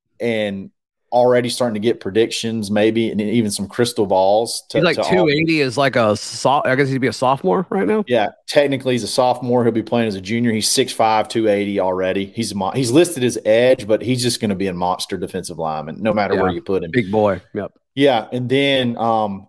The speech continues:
Speaker 1: very intriguing prospect for quarterback, Antoine Hill.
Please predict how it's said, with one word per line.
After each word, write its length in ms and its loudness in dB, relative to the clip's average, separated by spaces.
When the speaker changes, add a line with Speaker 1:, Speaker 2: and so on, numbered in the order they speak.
Speaker 1:
very 540 2
intriguing 460 -4
prospect 680 0
for 100 -14
quarterback, 760 -4
Antoine 540 -2
Hill. 420 -6